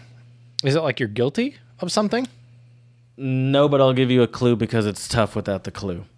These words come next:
Speaker 2: It's
Speaker 1: Okay.
Speaker 2: tough with the clue too, though. Uh, the saying is from the story of an old man giving instructions to his sons, uh, in riddles before he died. Which, by the way,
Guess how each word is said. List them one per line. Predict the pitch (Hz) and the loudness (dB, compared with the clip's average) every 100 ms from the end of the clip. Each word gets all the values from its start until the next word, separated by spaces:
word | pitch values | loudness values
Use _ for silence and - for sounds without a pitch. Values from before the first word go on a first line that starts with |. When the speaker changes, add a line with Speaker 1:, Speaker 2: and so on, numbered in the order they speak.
| _ | _
Speaker 2:
It's | - - | -8 2
Speaker 1:
Okay. | 151 | 2
Speaker 2:
tough | 143 | 2
with | 139 | 0
the | 123 | -2
clue | - 107 92 | -4 -4 -4
too, | - 92 | -6 -8
though. | 85 67 - _ _ _ _ - - _ _ _ _ _ _ _ _ - | -8 -12 -18 _ _ _ _ -20 -20 _ _ _ _ _ _ _ _ 2
Uh, | 135 127 127 123 | 6 8 6 4
the | 123 | 2
saying | - 160 160 170 175 - _ _ _ _ _ | 2 4 4 2 0 -10 _ _ _ _ _
is | 135 131 | -4 -4
from | - 143 139 135 131 | -4 -2 0 2 -2
the | 120 | -6
story | - 143 139 147 | -4 -2 2 2
of | 131 123 | 2 0
an | 113 | 0
old | 120 127 | 0 0
man | 120 113 117 120 - _ _ - | 0 0 0 -4 -14 _ _ -2
giving | 131 123 120 120 - - | 0 2 2 -2 -10 -4
instructions | 123 - - 143 143 160 151 - | -2 -2 2 2 2 -2 -4 -4
to | - 120 | 0 0
his | 110 | 0
sons, | - 120 113 110 110 - - _ - - _ _ _ _ - | -2 2 2 2 -2 -6 -14 _ -20 -20 _ _ _ _ 0
uh, | 123 117 117 | 2 2 2
in | 113 110 | 0 2
riddles | 120 120 117 | 2 2 0
before | 120 - 120 107 | -2 0 2 2
he | 101 | 2
died. | 104 98 95 - | 2 2 0 -2
Which, | 110 110 - - 101 | 0 0 -2 -10 0
by | 117 | 4
the | 113 | 4
way, | 113 117 | 4 4